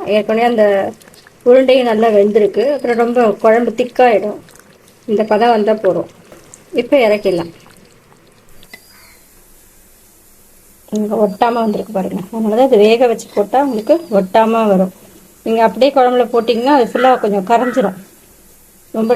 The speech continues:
டேஸ்டா இருக்குங்க. பாருங்க, சுவையான பருப்பு உருண்டை, ஓமம்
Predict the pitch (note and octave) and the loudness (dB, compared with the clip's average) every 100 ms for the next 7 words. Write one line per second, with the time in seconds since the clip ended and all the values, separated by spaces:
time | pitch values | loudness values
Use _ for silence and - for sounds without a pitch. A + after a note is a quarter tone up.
0 | A#3+ A3 A3 B3 A#3 - G3 G3 B3 - | 0 0 0 0 -2 -2 -6 -6 -10 -14
1 | _ _ _ _ _ G#3+ A3 C#4 F4 - | _ _ _ _ _ -4 -2 -2 -2 -4
2 | A3+ A3 A#3 A3+ A3 G#3+ D4+ E4+ - - | -2 0 0 0 0 -2 -4 -6 -12 -2
3 | A#3+ B3 A#3+ A#3+ G#3+ G3 G3+ - A#3 B3 | 2 2 2 2 2 0 -2 -2 2 4
4 | C4+ D#4 | 4 2